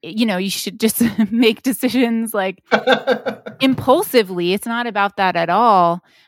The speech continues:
Speaker 1: but it's about your intuition and your intellect, which is, again, governed by your ego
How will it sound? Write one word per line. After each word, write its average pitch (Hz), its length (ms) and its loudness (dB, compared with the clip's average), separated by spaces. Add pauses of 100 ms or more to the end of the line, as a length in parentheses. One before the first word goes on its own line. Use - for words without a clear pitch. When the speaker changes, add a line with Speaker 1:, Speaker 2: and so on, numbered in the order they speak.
(160)
Speaker 1:
but 208 320 -2
it's 214 240 -10
about 196 560 -2 (320)
your 233 540 0
intuition 240 800 -2
and 196 200 -4
your 180 300 -6 (240)
intellect, 208 800 -8 (160)
which 185 200 -12
is, 185 240 -10
again, 185 500 -6
governed 175 420 -4
by 175 400 -8
your 175 280 -12
ego 180 600 -4